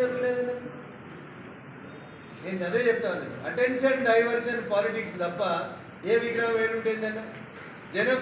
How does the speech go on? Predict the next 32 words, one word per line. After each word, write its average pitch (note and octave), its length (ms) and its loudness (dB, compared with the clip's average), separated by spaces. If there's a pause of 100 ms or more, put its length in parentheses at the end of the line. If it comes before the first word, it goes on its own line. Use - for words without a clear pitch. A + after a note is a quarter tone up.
గుండెల్లో B3+ 360 6 (120)
భారతీయ B3 420 4
జనతా A#3+ 240 2 (100)
పార్టీ A#3 260 2
ఉంది, A#3+ 140 -2 (100)
జనం B3 300 2
గుండెల్లో B3+ 360 2 (100)
నరేంద్ర B3+ 420 4
మోడీ B3 220 2
గారు A#3 180 2
ఉన్నారు. A3+ 240 0 (640)
మేము C4 260 4
జనం C4+ 300 6
కోసం C#4 240 8 (100)
పనిచేస్తుంటే A#3 640 2 (540)
మా G#3+ 160 4
నాయన A#3 220 6 (100)
బొమ్మ A#3 240 6
పెడదాం A#3 340 6
అనుకున్న A3+ 260 2 (100)
సెక్రటేరియట్ A3 560 2
కింద, G#3+ 160 -2 (560)
మా A3 80 2 (100)
చెల్లె A#3 280 6
బొమ్మ A#3+ 160 4 (120)
పెడదాం A3+ 340 6
అనుకున్న A3+ 260 0 (100)
సెక్రటేరియట్ A3 560 0
ముంగట, G#3+ 280 0 (520)
అందుకని A#3 440 2
రాజీవ్ A#3 360 2
గాంధీది A3+ 320 0